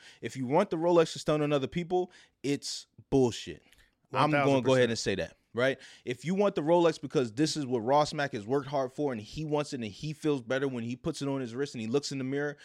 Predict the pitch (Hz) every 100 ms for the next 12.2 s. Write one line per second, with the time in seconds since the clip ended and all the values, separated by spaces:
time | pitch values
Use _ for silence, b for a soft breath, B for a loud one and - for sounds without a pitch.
0 | B B 107 117 - 135 123 135 - -
1 | 165 143 143 139 143 131 139 151 147 139
2 | 107 139 151 - 170 175 - _ _ _
3 | _ _ 104 117 120 120 117 - 139 156
4 | 123 90 - _ 117 113 110 160 113 98
5 | 82 - 139 147 117 104 123 170 175 123
6 | 107 85 - B B - 123 143 120 101
7 | 160 190 156 107 143 143 120 107 120 214
8 | 196 151 127 110 110 117 107 127 120 127
9 | 110 - 131 113 B B B 123 110 120
10 | 107 87 _ _ _ 104 165 226 165 151
11 | 107 147 - 147 - 127 - 147 135 127
12 | 113 107